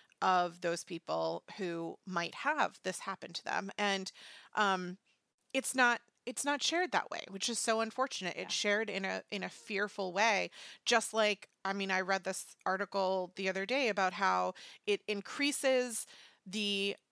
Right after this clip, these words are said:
Speaker 1: um, the length amount, uh, we're seeing, um, women who have longer periods after they're getting their vaccine. But then, like, as you read into the details of it, that's because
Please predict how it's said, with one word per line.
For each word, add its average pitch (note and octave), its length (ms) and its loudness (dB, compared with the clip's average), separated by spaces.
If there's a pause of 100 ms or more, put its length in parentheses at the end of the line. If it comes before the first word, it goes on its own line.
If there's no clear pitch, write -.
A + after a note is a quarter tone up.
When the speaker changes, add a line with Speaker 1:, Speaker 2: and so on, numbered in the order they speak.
(120)
Speaker 1:
um, F3+ 420 -2 (1000)
the G#3 200 2
length A3+ 440 2 (120)
amount, G#3+ 420 2
uh, F#3+ 60 -2 (120)
we're A#3 140 4
seeing, E4+ 640 2 (300)
um, F#3+ 440 2
women C#4+ 400 2
who A#3 120 0
have G3+ 240 0
longer B3 420 2
periods A3 600 0
after A#3 360 0
they're G#3 360 0 (260)
getting A#3+ 240 2
their G#3 160 0
vaccine. F#3+ 760 -2
But G3+ 180 -4
then, B3 180 0
like, A3+ 280 -2 (220)
as G#3 260 2
you G#3 160 -4
read A3+ 440 -2
into G3+ 240 -4
the G3+ 100 -6
details A#3 500 -4
of F#3 120 0
it, F#3+ 160 0 (280)
that's G#3+ 240 2
because G#3+ 600 0